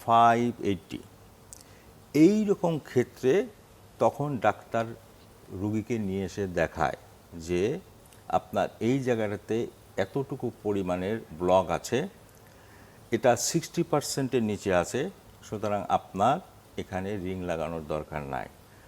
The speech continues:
যদি এইটটি পার্সেন্টের উপরে যায় অথবা সেভেন্টি ফাইভ পার্সেন্টের উপরে যায়, সেই ক্ষেত্রে আপনার এখানে সেভেন্টি ফাইভ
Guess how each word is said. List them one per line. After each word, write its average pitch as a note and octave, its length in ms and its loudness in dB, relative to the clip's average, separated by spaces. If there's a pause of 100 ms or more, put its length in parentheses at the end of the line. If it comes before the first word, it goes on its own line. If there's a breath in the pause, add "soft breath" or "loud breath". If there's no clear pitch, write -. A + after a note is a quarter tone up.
(440 loud breath)
যদি C3+ 280 2
এইটটি F3+ 360 2
পার্সেন্টের E3+ 540 -2
উপরে B2 340 0
যায় G2+ 300 6
অথবা G#2 300 -2
সেভেন্টি B2+ 440 -2
ফাইভ B2+ 360 0
পার্সেন্টের A2 400 -2
উপরে F2+ 280 -2
যায়, F#2 320 2 (340)
সেই A#2+ 240 0
ক্ষেত্রে A#2+ 360 -2
আপনার G#2 320 0
এখানে G2+ 280 -4
সেভেন্টি A2 500 0 (120)
ফাইভ A2+ 180 2